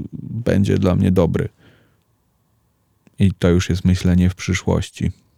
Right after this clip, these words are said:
Ucieczka od problemu bardzo często. Dobrym nawykiem jest to, żeby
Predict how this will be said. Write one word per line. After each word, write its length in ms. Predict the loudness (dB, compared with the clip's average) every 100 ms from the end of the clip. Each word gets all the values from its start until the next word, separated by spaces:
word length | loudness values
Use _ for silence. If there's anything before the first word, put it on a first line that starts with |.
| _ _ -6
Ucieczka 540 | 0 0 0 -2 -2
od 120 | -2
problemu 560 | -2 0 2 2 0 -4 -6
bardzo 280 | -6 -4 -4
często. 480 | -4 -4 -4 -6 -16 _ -20 -20 -20 -20 _ _ _ _ -20 _ _
Dobrym 560 | 2 4 6 6 6 6 2 _ 2
nawykiem 580 | 4 6 6 4 4 4
jest 280 | 4 2 -4
to, 200 | 2 4
żeby 340 | 4 4 4